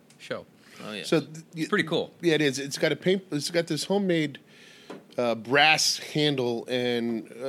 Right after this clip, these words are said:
Speaker 3: enough space for, um, uh,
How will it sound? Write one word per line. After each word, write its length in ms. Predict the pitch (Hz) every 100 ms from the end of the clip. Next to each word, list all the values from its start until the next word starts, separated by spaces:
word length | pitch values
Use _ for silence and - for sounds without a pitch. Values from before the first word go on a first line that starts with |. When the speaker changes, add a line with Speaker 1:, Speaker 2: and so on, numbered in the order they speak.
| 127
Speaker 3:
enough 240 | 147 170
space 380 | 170 - 156 147
for, 360 | - 139 123 113
um, 420 | 110 107 101 98 90 - _ _ - - - - - - - - -
uh, 280 | 113 98